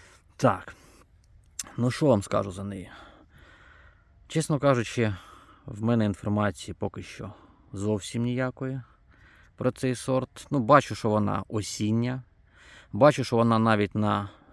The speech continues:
дикій лісовій груші вступа рано в плодоношення. Я отримав перше сигнальне ось на другий рік, так мовити, від посадки. А, ну що, зараз продегустуємо, ну і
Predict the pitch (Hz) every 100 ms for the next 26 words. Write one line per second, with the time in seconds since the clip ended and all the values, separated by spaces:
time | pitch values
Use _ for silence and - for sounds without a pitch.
0 | - 104 113 101 104 101 - 104 104 98
1 | 104 - 95 92 - - - - - -
2 | _ - 120 101 113 107 95 - 107 107
3 | 104 95 - 104 101 107 110 - 120 120
4 | 120 110 _ 101 101 98 - 98 101 -
5 | 101 - 98 - 95 98 101 107 110 120
6 | - _ - - - - - - _ _
7 | 113 107 107 95 - 101 107 98 101 101
8 | 98 - - - - _ _ - - -
9 | _ _ - 101 107 107 101 110 98 -
10 | 107 - 104 - - 101 - _ _ _
11 | - - - - _ _ _ - - 107
12 | 107 123 - 101 101 139 131 123 113 107
13 | 101 - 127 135 107 101 90 - - 98
14 | 98 98